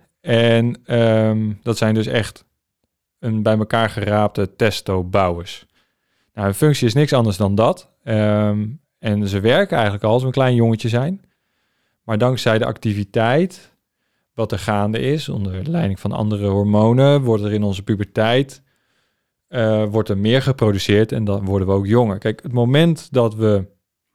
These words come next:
als jongen onze eerste zaadlozing hebben, weten we gewoon, hey, we zitten vol gas in de puberteit. Hetzelfde geldt voor vrouwen. Als een meisje voor het eerst ongesteld wordt, dan weet je, ze is een vrouw.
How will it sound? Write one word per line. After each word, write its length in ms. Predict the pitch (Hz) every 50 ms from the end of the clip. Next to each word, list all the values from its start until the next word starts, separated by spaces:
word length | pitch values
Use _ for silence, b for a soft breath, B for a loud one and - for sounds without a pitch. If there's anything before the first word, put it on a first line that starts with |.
| _ _ _ _ _ _ _ _ -
als 220 | - 120 107 92
jongen 520 | 107 113 120 127 123 117 107 101 92 104
onze 260 | 139 165 120 104 117 123
eerste 320 | 123 123 113 - - 101
zaadlozing 540 | 98 101 101 107 104 110 110 110 107 107 104
hebben, 400 | 104 104 104 113 117 113 107 98
weten 300 | 101 98 98 98 - 104
we 100 | 107 101
gewoon, 240 | 101 95 92 92 95
hey, 140 | 95 92
we 60 | 90 92
zitten 180 | 98 95 104
vol 260 | - - 104 98 95
gas 160 | 90 95 87 98
in 80 | 95
de 60 | 98
puberteit. 480 | 98 - 113 107 107 - 127 - - -
Hetzelfde 400 | - - - 208 233 233 190 160
geldt 300 | - - 135 135 135 135
voor 160 | - 135 113
vrouwen. 560 | - - 120 120 120 110 110 107 - 160 151 _ _ _ _ _ _ _ _ _ _ _ _ _
Als 140 | _ - 117
een 60 | 107
meisje 340 | 104 101 110 127 131 - 123
voor 80 | 123 117
het 80 | -
eerst 240 | 123 120 110 104 -
ongesteld 540 | - 113 101 - - - - 110 110 113 -
wordt, 260 | 113 113 110 107 -
dan 120 | - 98
weet 240 | 95 98 104 101 -
je, 140 | - 101 98
ze 120 | - 110
is 120 | 101 92 98
een 120 | 104 104
vrouw. 360 | 101 120 131 123 - 139 -